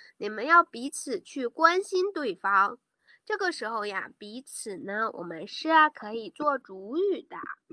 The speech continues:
它是一个代词，意思就是你们两个人。但是啊，互相是不可以做代词的，它是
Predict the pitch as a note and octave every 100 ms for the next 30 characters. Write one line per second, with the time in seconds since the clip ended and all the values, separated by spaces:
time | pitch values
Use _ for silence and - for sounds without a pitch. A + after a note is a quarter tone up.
0 | _ _ _ - E4+ F4 E4 D4 F4+ A4
1 | G#4+ C#4 - - - B3 C3+ A#3 A3+ G#3+
2 | A3 A#3+ A3 F#3+ F#3+ A#3 G#3+ F#3+ - E4+
3 | E4+ A#3+ F#3 F#3 C4 _ _ _ _ _
4 | _ _ _ _ _ _ _ - - -
5 | F#4 F#4 F4+ B3 C4+ F4 E4 - F#4 F#4+
6 | G4 C#4 - G#4 C4+ F#3 G3 G3 A3 G#3
7 | G#3 - F#3 F#3 - - C4 -